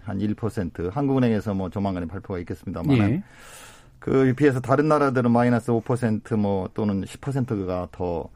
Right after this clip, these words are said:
Speaker 1: 다운되는 그런 나라들이 많은데 그래도 우리나라는 상당히 잘하고 있다고, 문재인 정부에서 잘하고 있다고 생각을 합니다. 그렇지만,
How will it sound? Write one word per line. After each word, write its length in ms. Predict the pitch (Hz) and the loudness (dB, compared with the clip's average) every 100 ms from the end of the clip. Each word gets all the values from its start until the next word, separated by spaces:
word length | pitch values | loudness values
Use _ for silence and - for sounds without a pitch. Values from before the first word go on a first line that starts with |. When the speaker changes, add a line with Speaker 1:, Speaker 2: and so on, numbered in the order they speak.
| - - - | -20 -20 -2
Speaker 1:
다운되는 640 | 120 110 104 82 87 120 | 0 2 0 -2 -4 -6
그런 380 | 123 104 98 92 | -6 -6 -4 -4
나라들이 640 | 90 90 - 85 82 - | -6 -8 -8 -8 -8 -8
많은데 580 | 85 85 85 85 98 82 - | -6 -6 -4 -2 -2 -2 -4
그래도 220 | 117 104 | -4 0
우리나라는 440 | 110 123 117 110 95 | 4 4 4 0 0
상당히 440 | 117 107 101 104 - - - - - | 0 0 0 -2 -6 -20 -20 -20 -20
잘하고 320 | - 117 104 | -2 0 2
있다고, 340 | 98 - 78 82 | 0 -2 -4 -2
문재인 300 | 98 98 92 | -2 0 -2
정부에서 300 | 90 85 - | -4 -4 -6
잘하고 180 | 95 | -6
있다고 220 | 87 - 85 | -6 -8 -8
생각을 280 | 98 87 90 | -8 -8 -6
합니다. 420 | 101 87 80 82 | -6 -6 -8 -8
그렇지만, 480 | - 107 123 113 | -6 -2 2 2